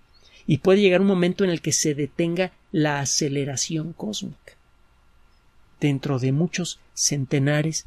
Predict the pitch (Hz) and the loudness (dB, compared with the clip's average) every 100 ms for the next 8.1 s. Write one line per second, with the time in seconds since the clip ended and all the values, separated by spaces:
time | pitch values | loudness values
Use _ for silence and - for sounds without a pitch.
0 | - - 131 143 151 156 156 127 139 131 | -14 -8 -2 0 0 -2 -2 -4 -6 -6
1 | 123 - 135 131 131 - - 151 180 147 | -6 -2 -2 -2 -8 -12 -8 -6 -4 -2
2 | 165 156 151 190 151 131 135 131 143 175 | 0 0 0 0 -2 -2 -4 -4 -6 -6
3 | 135 135 147 151 160 139 131 131 139 143 | -6 -4 -4 -6 -6 -8 -8 -8 -8 -8
4 | 143 185 240 - - - _ _ _ _ | -8 -8 -10 -14 -20 -20 _ _ _ _
5 | _ - _ _ _ _ _ _ _ _ | _ -20 _ _ _ _ _ _ _ _
6 | - - - - _ _ - 202 165 165 | -20 -20 -20 -20 _ _ 0 6 8 6
7 | 165 190 170 170 240 220 233 190 170 185 | 4 6 8 10 10 8 6 8 8 6
8 | - | 2